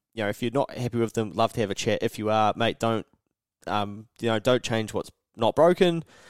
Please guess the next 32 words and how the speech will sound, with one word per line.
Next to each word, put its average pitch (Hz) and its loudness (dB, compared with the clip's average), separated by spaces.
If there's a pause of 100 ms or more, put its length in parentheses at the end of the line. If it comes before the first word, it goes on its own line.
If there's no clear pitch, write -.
(280)
Um, 110 2
we're, 117 6 (100)
and 113 -4
then 117 0
he 117 -4
said, 110 -2
"Nah, 110 0
mate, 110 0
we're 110 2
sweet, 104 -2
using 101 -8
blah, 104 -2
blah, 95 -2
blah, 127 4
love 110 4
you 101 -2
guys' 90 0
content 117 -4
and 110 -14
stuff." 110 -2 (440)
And 104 -4
I 110 2
said, 110 -2
Mate, 113 2
we'd 104 2
love 107 0
to - -6
add 104 0
another 101 -2
one 104 -2
or 98 -4
two, 101 -4